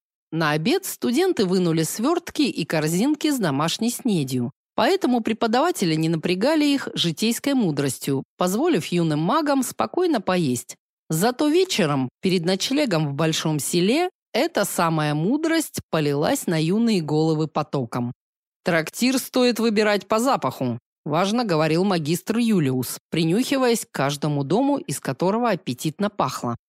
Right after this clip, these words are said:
«Амулеты от насекомых возите с собой всегда», усмехался магистр Альфредус, щелчком пальцев разгоняя налетевшую мошкару. «От клопов и тараканов тоже»,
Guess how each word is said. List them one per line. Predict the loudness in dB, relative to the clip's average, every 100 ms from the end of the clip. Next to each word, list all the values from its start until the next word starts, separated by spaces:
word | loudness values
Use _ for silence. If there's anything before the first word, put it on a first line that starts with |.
| _ _ _ -4
«Амулеты | -2 2 2 2 0
от | 0
насекомых | -2 0 -2 0 2 0 0
возите | 0 0 0 -2 -4
с |
собой | -2 -2 2 2
всегда», | 0 -2 0 0 0 -4 _ -8
усмехался | -8 -2 -4 -2 -2 -2
магистр | -2 -2 -2 -6 -2 -2
Альфредус, | -2 0 0 0 0 -6 -8 _ -8
щелчком | -4 0 -2 -4 -2 -2 0
пальцев | 0 -2 -2 -4 -2
разгоняя | -4 -4 -2 0 0
налетевшую | 0 0 -2 -2 -4 -2 -2 0
мошкару. | -2 -2 -2 -2 -4 _ _ _ _
«От | -6 -4 -2
клопов | 0 0 0 -2 0
и | -2
тараканов | 0 0 0 2 0 2 -2
тоже», | -2 0 2 2 -2